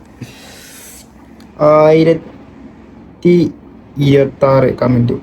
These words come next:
സന അക്സ്, എ എച്ച് എ എക്സ് ഡി ഐ. ഓ, ഇരുന്നൂറ്, നൂറ് ഇഷ്ടം പോലെ ഉണ്ട് ട്ടോ.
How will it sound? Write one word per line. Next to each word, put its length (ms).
സന 440
അക്സ്, 220
എ 420
എച്ച് 280
എ 400
എക്സ് 440
ഡി 280
ഐ. 160
ഓ, 120
ഇരുന്നൂറ്, 440
നൂറ് 140
ഇഷ്ടം 300
പോലെ 120
ഉണ്ട് 120
ട്ടോ. 380